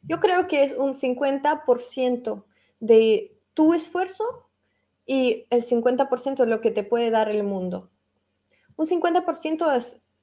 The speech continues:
es mucho. Es como más o menos, si, no sé si les ha pasado alguna vez en la vida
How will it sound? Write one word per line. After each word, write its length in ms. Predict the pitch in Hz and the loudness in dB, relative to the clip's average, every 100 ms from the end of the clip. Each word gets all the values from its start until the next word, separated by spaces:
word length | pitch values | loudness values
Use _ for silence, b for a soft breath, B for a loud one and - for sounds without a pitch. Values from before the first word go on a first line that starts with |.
| _ _ _ _ _ _ _ _ _ | _ _ _ _ _ _ _ _ _
es 120 | 302 | 2
mucho. 520 | 262 311 311 - 190 _ _ _ _ _ _ b b | 6 8 6 2 -12 _ _ _ _ _ _ b b
Es 120 | 311 | 0
como 220 | 311 415 | 4 6
más 200 | 403 392 | 6 4
o 40 | 381 | 0
menos, 240 | 359 415 | -2 -2
si, 200 | - 277 - | -2 -6 -4
no 120 | 277 | -6
sé 180 | - 359 | -4 -2
si 320 | 381 359 311 | 0 2 2
les 200 | 262 262 | 0 0
ha 100 | 247 | 0
pasado 320 | 254 - 302 | -2 2 2
alguna 320 | 320 - 277 | 2 0 -2
vez 180 | 254 262 | -2 -2
en 120 | 254 | -2
la 100 | 220 | -2
vida 380 | 208 277 330 320 | -2 -2 -2 -4